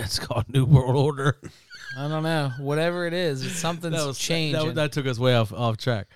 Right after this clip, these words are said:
Speaker 2: Something's
Speaker 1: Um,
Speaker 2: changing.
Speaker 1: Yeah. So, I mean,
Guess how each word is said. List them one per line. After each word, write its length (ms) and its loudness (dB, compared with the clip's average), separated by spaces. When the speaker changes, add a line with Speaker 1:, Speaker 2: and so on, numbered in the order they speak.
Speaker 2:
Something's 460 -2
Speaker 1:
Um, 40 -8
Speaker 2:
changing. 520 -6
Speaker 1:
Yeah. 300 4
So, 480 6
I 40 -4
mean, 300 0